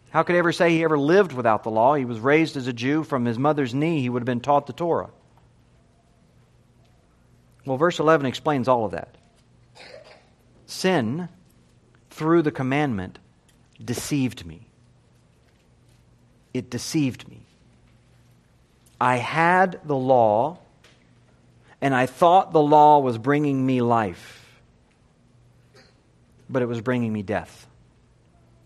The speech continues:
So I had what I thought was the law, but it was a deceptive view of the law.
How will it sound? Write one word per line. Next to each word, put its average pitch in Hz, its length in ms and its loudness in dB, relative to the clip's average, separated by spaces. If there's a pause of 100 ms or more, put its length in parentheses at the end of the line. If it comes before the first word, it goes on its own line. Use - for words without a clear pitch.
(1800)
So 156 160 4
I 156 100 6
had 185 340 2
what 175 160 2
I 143 120 4
thought 202 640 2 (320)
was 123 320 0
the 110 120 -4
law, 82 440 -6
but 127 160 -2
it 131 80 -6
was 123 160 -8
a 123 60 -6
deceptive 120 580 -6
view 110 220 -4
of 90 100 -10
the 90 80 -10
law. 85 220 -14